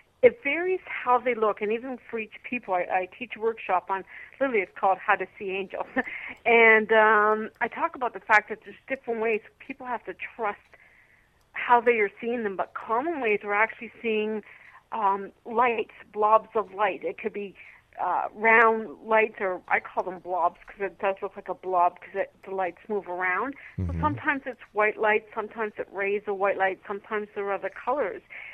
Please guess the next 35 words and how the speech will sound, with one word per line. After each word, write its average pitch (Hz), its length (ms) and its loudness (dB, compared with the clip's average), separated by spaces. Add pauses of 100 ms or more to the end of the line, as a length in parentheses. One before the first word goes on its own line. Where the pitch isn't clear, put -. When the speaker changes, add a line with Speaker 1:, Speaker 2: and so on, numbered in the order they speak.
(100)
Speaker 1:
But 220 120 -6
what 240 200 2
you're 233 100 -8 (100)
seeing 262 200 -2
is 214 200 0
the 214 200 -4
energy 220 480 -4
of 180 180 -4
the 180 100 -6
angel. 208 520 -6 (360)
So 226 60 -6
a 220 40 -4
lot 233 80 2
of 302 60 -2
people 359 240 0
are 220 100 0 (160)
seeing 285 240 -6
angels 190 400 -6
and 208 160 -4
not 220 260 2
recognizing 202 880 -2
the 180 80 -12
fact 180 400 -2 (380)
that 196 140 -2
they're 196 100 -18 (100)
seeing 202 220 -4
angels. 202 360 -2 (120)
And 226 120 -4
some 339 160 2
people 359 220 2
actually 262 300 2
even 214 180 -4
go 214 160 2
to 208 80 -20
their 196 240 -4